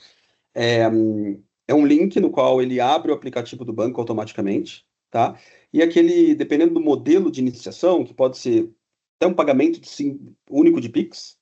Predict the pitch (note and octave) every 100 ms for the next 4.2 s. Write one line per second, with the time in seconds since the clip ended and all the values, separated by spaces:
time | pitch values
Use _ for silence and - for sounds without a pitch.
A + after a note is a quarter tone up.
0 | _ _ _ - A2 A2 A2+ A2+ - A#2+
1 | B2+ - C#3 E3+ E3 F3 D3+ B2+ C3 C3
2 | - B2 B2 A#2 A2+ A2 A2+ A#2 A2+ A#2
3 | C3 B2+ D#3+ D#3+ - C#3+ D3+ D3 A#2+ C3
4 | -